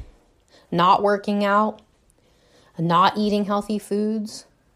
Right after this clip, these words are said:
laying around all day, not being selfless, being mean, being tyrannical, would you respect me? I hope that every single one of you out there would say no,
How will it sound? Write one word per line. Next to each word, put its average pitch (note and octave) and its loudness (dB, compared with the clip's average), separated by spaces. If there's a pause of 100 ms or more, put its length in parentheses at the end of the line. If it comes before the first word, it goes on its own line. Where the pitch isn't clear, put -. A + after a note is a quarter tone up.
(760)
laying F3 2
around G3+ 0
all G#3 4
day, G3+ 0 (1800)
not E3 0
being G#3 -2
selfless, G#3 -2 (1040)
being F3+ -2
mean, F#3 -2
being F#3 -2
tyrannical, G3 -4 (1000)
would D#3 -8
you G3+ -2
respect A3 -2
me? C#4 -2 (680)
I F3 -2
hope G3 -4
that F3+ 2
every G#3 2
single G#3+ -4
one G3 -2
of F#3+ -6
you F3+ -2
out E3+ -2
there E3 -4
would E3 -10
say E3+ -2
no, D#3+ -2